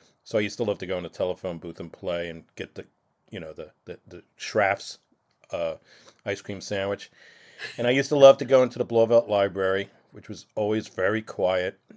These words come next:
and very beautiful. But probably the happiest was when I would walk with my best friend Johnny from our houses to the Scoop, which was, uh, I guess,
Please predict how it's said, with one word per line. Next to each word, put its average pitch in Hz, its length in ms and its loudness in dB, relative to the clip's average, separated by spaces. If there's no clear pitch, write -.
and 87 140 -16
very 92 220 -4
beautiful. 90 580 -6
But - 140 -6
probably 139 340 10
the 110 260 2
happiest 131 720 2
was 107 180 -8
when 104 120 -4
I 101 80 -2
would 98 120 -6
walk 110 280 6
with 107 80 -4
my 95 120 -2
best 104 320 0
friend 101 300 -4
Johnny 107 480 -2
from 104 200 -2
our 95 140 -2
houses 110 500 2
to - 120 -20
the 92 100 -10
Scoop, - 520 -6
which 104 220 -4
was, 104 400 0
uh, 104 380 4
I 113 60 -8
guess, 180 280 0